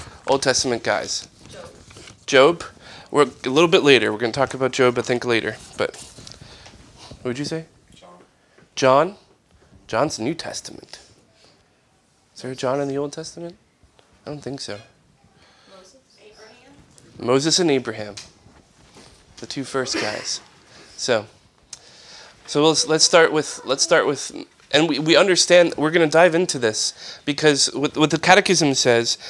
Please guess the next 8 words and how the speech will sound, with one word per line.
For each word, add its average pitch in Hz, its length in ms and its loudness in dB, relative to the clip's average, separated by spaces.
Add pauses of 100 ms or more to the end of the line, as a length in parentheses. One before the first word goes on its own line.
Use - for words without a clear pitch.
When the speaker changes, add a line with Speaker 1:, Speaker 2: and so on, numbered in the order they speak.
(140)
Speaker 1:
is 135 160 0
that, 131 320 6 (400)
um, 117 440 4 (2750)
prayer 185 560 2 (460)
is 139 280 2
a 131 80 -2
covenant 147 720 -2
drama. 110 440 -8